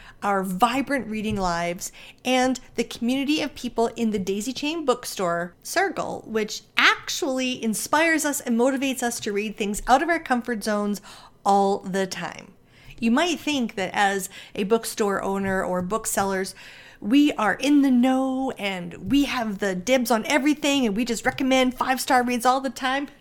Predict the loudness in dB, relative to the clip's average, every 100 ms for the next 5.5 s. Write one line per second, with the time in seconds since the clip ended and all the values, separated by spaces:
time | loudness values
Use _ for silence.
0 | -6 6 8 8 8 8 8 6 6 6
1 | 6 2 2 0 0 2 0 -4 -14 -14
2 | -6 0 2 2 2 2 2 2 0 -2
3 | -8 -14 -10 -8 0 2 4 2 2 0
4 | -2 -8 -12 -18 -2 0 0 -2 -2 -2
5 | -2 -4 -6 -8 -12